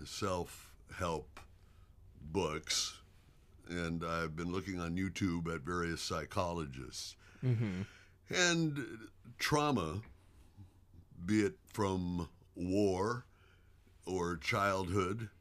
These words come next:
Speaker 1: or even an auto accident, those kinds of experiences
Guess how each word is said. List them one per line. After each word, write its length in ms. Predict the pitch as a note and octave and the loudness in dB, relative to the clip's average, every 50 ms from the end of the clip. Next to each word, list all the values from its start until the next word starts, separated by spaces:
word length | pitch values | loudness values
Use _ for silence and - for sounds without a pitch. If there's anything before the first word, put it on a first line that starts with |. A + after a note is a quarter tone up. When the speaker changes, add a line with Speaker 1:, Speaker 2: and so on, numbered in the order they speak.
| - - - - - - - - - - - - - - - - | -20 -20 -20 -20 -20 -20 -20 -20 -20 -20 -20 -20 -20 -20 -14 -6
Speaker 1:
or 440 | - F#2+ F#2 F#2 F2+ E2+ E2 E2 D2+ - | -2 0 0 2 2 2 0 -2 -2 -2
even 260 | - G#2+ G2 G2+ F#2+ | 0 0 0 2 2
an 120 | F#2 F2+ F2+ | 2 2 4
auto 320 | F#2 G2 G#2 G#2 G2 F#2 | 4 4 4 4 4 4
accident, 640 | F#2 F2+ F2 - - G#2+ F#2 F#2 F#2+ - - - - - - - - - - - - - - - - - - | 4 2 2 0 -2 -2 0 0 -2 -2 -4 -10 -18 -20 -20 -20 -20 -20 -20 -20 -20 -20 -20 -20 -20 -14 -10
those 760 | - F2 E2 F2+ G2+ A2 A#2 B2 B2+ C3+ C#3+ C#3+ C#3 B2 - | -8 -4 -2 2 2 4 6 6 6 6 4 4 2 0 -2
kinds 1160 | - - - - C3 A#2 A#2 A2+ A2+ A#2 A2+ A2+ A#2 A#2 A#2 A2+ A2+ G#2+ G#2 - - - - - - - - - - | -4 -4 -4 -2 -2 0 0 0 0 0 -2 -2 -2 -2 -2 -2 -2 -2 -4 -6 -8 -10 -10 -12 -16 -18 -20 -10 -4
of 480 | F2+ F2+ F#2 F2+ F#2 F#2 F2+ F2 F2 D#2+ | -2 -2 0 0 0 -2 -2 -4 -4 -4
experiences 1300 | F2+ F2 - - - - A2+ A2+ A#2 A#2 A2+ A2 G#2+ G2+ F#2+ - - E2+ D#2 D2 D2+ E2 - - - - | -6 -6 -6 -8 -4 -2 -2 0 0 0 0 0 0 0 -2 -4 -6 -6 -6 -6 -6 -8 -10 -10 -12 -14